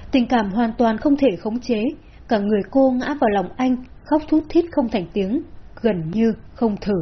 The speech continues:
nổi. Ba từ này, cô quả thực muốn được nghe nhiều, thế nhưng lại sợ nghe thấy. Lòng cô vô cùng nặng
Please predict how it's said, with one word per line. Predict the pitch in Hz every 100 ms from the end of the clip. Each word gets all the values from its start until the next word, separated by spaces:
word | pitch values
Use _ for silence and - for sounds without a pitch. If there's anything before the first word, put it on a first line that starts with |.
| 160
nổi. | 185 160 - - - - - - - - - - - - - -
Ba | 226 220
từ | - 208
này, | 175 185 185 165 - - - - -
cô | 233 233
quả | - 170 -
thực | 202 -
muốn | 208 220 302
được | 240
nghe | 269 269
nhiều, | 233 208 180 - - - - -
thế | 220 240
nhưng | 262 254 226 - -
lại | 240 269 -
sợ | 226 294
nghe | 208 240
thấy. | 240 214 240 - - - - - - - - - -
Lòng | 214 202 165 -
cô | 226 220 208
vô | 226 233
cùng | 185 170
nặng | 190